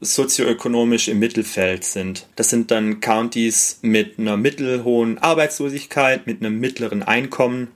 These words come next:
Liegt natürlich daran, dass die zum einen mal will man dort wirtschaftlichen Aufschwung, die sind wie gesagt so mitteltoll. Auf der anderen Seite in die ganz, äh, armen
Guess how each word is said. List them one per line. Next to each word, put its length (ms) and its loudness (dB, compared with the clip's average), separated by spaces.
Liegt 200 -2
natürlich 420 0
daran, 420 0
dass 360 2
die 220 -12
zum 240 0
einen 500 0
mal 520 2
will 300 2
man 180 0
dort 380 0
wirtschaftlichen 560 -2
Aufschwung, 560 0
die 80 -2
sind 240 -2
wie 160 0
gesagt 500 0
so 380 -4
mitteltoll. 880 2
Auf 180 0
der 120 0
anderen 240 -4
Seite 260 2
in 140 -6
die 100 -2
ganz, 720 0
äh, 40 0
armen 1200 0